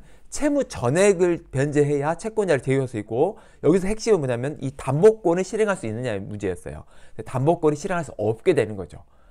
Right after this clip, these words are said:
즉 이때 이게 혹시 감액 금액, 그러니까 회생 절차에서 채무를 줄여놓잖아요. 일억 원을 사천만 원 줄여, 이 사천만 원을 넘게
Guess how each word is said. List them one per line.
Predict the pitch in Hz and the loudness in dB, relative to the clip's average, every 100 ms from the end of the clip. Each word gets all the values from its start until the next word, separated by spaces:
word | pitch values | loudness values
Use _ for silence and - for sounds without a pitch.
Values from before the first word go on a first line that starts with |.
| _ _ _ _ _ - | _ _ _ _ _ -2
즉 | 170 - - - - | -2 -2 -14 -20 -8
이때 | 165 - 196 147 120 - - | -8 4 8 8 6 -4 -12
이게 | 170 175 196 196 202 | -8 -2 8 8 8
혹시 | 196 - 147 | 2 -4 -4
감액 | - 151 185 202 - | -2 0 2 2 0
금액, | 127 107 85 - - | 0 0 -4 -12 -8
그러니까 | 110 95 - _ _ _ - - - | -6 -6 -10 _ _ _ -20 -16 -6
회생 | 185 233 | 2 2
절차에서 | 180 - 170 135 127 117 147 165 - - - | 4 2 4 2 2 2 2 -2 -12 -20 -20
채무를 | - 240 226 151 147 | -6 -2 0 -2 -4
줄여놓잖아요. | 226 254 214 147 127 98 104 147 - | 4 4 4 0 -4 -4 -2 -4 0
일억 | 123 160 147 | 6 6 6
원을 | 135 | 0
사천만 | - 190 208 139 | -2 -4 -2 -4
원 | 113 | -6
줄여, | 151 160 101 - - - - | -2 -2 -2 -6 -20 -10 -6
이 | |
사천만 | 139 - 269 - 294 226 196 160 | -2 -2 -2 -2 -2 2 2 4
원을 | 147 104 | 2 2
넘게 | 110 147 156 247 185 - | 0 0 0 6 6 4